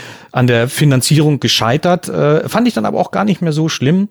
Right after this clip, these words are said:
denn, ähm, es hat sich ja n-, eine Freundschaft, äh, daraus entwickelt und das ist schon ungewöhnlich genug, weil wir sind beide über fünfzig Jahre alt. In einem Al-, diesem Alter hat man eigentlich seinen Freundeskreis und da kommt eigentlich keiner mehr dazu.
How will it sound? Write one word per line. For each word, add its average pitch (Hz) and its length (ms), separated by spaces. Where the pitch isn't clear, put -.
denn, 143 320
ähm, 135 380
es - 120
hat 147 120
sich 139 140
ja 139 80
n-, 135 300
eine 120 220
Freundschaft, 139 760
äh, 110 220
daraus 110 340
entwickelt 123 540
und 117 240
das 131 140
ist 151 80
schon 147 160
ungewöhnlich 143 520
genug, 143 280
weil 117 120
wir 120 80
sind 113 160
beide 131 220
über 127 160
fünfzig 120 380
Jahre 113 500
alt. 110 220
In 120 100
einem 113 240
Al-, 127 140
diesem 123 260
Alter 120 280
hat 139 140
man 123 140
eigentlich 113 260
seinen 107 180
Freundeskreis 113 600
und 113 60
da 101 80
kommt 113 280
eigentlich 160 640
keiner 143 280
mehr 131 180
dazu. 147 600